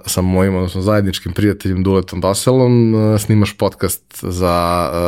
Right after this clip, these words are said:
e, Talks and Fox, koji se zove Talks with Fox, gde pričate o nekim veoma interesantnim temama na jedan jako zanimljiv način,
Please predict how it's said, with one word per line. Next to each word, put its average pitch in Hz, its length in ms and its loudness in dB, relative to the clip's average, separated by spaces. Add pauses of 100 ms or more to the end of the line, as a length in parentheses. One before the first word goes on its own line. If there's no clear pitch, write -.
(240)
e, - 40 -20
Talks - 280 -2
and 92 100 -8
Fox, - 300 -2
koji 92 100 -2
se - 120 -8
zove 87 300 -2
Talks 85 260 -8
with - 180 -12
Fox, 120 220 -2
gde 113 100 2
pričate - 440 -2
o 107 40 2
nekim 110 360 2 (880)
veoma 123 300 2
interesantnim 131 680 0
temama 131 440 2
na 113 100 4
jedan 120 220 4
jako 123 260 0
zanimljiv 113 440 4
način, 110 600 2